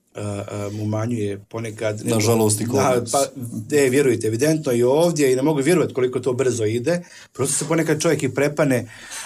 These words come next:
Speaker 1: ovaj, kako ta migracija, da li ta, da li ta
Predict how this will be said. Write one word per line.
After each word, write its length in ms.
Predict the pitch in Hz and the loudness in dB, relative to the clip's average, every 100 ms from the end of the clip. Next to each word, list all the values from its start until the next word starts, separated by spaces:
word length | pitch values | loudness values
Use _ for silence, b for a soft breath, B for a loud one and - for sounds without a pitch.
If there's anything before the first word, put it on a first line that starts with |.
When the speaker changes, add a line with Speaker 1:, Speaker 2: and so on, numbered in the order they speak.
| B | B
Speaker 1:
ovaj, 680 | 110 113 110 107 104 110 107 | 0 2 2 0 0 0 0
kako 280 | 110 143 120 | 0 -4 -4
ta 140 | 135 | -4
migracija, 500 | 123 120 127 139 110 | -2 0 2 0 -2
da 120 | 123 | -2
li 140 | 120 - | -4 -2
ta, 240 | 113 110 - | -4 -4 -8
da 320 | - - 131 | -12 -2 -2
li 140 | 123 | -2
ta 140 | 135 | -4